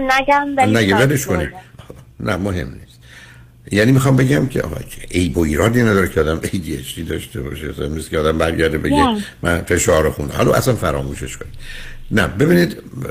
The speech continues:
Speaker 2: یه جایی مثل، مثلاً میامی یا شهرهای بزرگ اینا مراکزی دارن. شما توی روزنامه نگاه کنید یا توی یلو پیج، whatever،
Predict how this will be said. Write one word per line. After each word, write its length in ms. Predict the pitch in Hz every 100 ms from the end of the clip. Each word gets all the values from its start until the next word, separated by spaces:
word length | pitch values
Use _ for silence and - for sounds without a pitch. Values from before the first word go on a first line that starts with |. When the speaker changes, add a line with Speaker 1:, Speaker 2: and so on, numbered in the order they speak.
| 107
Speaker 2:
یه 200 | 113 135
جایی 240 | 139 131
مثل، 280 | 123 - 101
مثلاً 200 | 85 98
میامی 640 | 87 85 76 76 73 82
یا 260 | 80 78 67
شهرهای 480 | - 73 65 76
بزرگ 460 | 71 80 76 95 98 - - -
اینا 180 | 95
مراکزی 600 | 98 85 78 - 87 80
دارن. 380 | 76 80 71 - - - -
شما 160 | - 127
توی 280 | 135 139 139
روزنامه 600 | 120 98 95 78 87 95
نگاه 340 | 87 67 85
کنید 400 | - 71 65 76 - - -
یا 80 | -
توی 260 | - 80
یلو 240 | 76 71 67
پیج، 240 | 67 76
whatever، 580 | 67 65 - 71 67 -